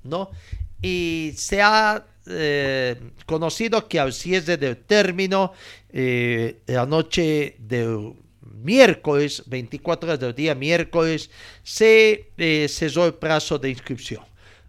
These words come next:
Única sola plancha respaldada por, eh, la Asociación Municipal de Automovilismo y Karting de Quillacollo se presentó. Y están postulando como presidente a don Juan Carlos Carmona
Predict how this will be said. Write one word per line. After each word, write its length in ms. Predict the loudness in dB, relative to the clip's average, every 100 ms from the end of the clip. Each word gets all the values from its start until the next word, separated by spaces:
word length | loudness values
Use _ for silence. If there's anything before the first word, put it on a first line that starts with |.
| _
Única 380 | -6 -6 -2 -2
sola 340 | 0 0 0 2
plancha 400 | 2 2 0 -4
respaldada 840 | -4 -4 0 0 2 2 2 0
por, 200 | -2 0
eh, 1000 | 0 -4 -10 _ _ -8 -6 -4 -6 -6 -10 -14 -8
la 220 | -4 -2
Asociación 480 | -2 -6 -2 -4 -2
Municipal 420 | -6 -6 -4 -2
de 80 | -2
Automovilismo 540 | -2 -4 -4 -4 -10
y 40 |
Karting 520 | -8 -6 -6 -8 -14 -12
de 120 | -14
Quillacollo 640 | -12 -10 -8 -6 -6 -6
se 140 | -12 -12
presentó. 600 | -12 -12 -14 -12 -14 -14 -20 -20 -20 -20 -10
Y 60 |
están 260 | -4 -4 -2
postulando 800 | -4 -2 -2 -2 -2 -4 -8 -10 _ -10
como 280 | -6 -6
presidente 840 | -4 -4 -4 -4 -4 -4 -4 -6 -4
a 100 | -4
don 200 | -2 -4
Juan 280 | -4 -6 -6
Carlos 580 | 0 0 2 -2 -4 -6
Carmona 840 | -4 -4 -4 -2 0 -2 -6 -20